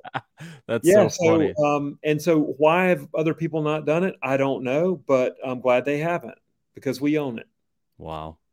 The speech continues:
Speaker 1: Well, I, I've really enjoyed the, the deeper depth of brand conversation from you. I, I'm looking forward. You mentioned a serious amount of quality product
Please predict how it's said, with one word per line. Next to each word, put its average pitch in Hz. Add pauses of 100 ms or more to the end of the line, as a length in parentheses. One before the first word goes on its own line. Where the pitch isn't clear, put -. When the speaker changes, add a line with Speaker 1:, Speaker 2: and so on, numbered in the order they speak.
(520)
Speaker 1:
Well, 143
I, 156
I've 160
really 196
enjoyed 127
the, 107
the 107
deeper 117
depth 110
of 101 (480)
brand 110
conversation 98
from 104
you. 101
I, 67
I'm 110
looking 143
forward. 123 (380)
You 107
mentioned 123 (400)
a 87
serious 143
amount 98 (220)
of -
quality 104
product 95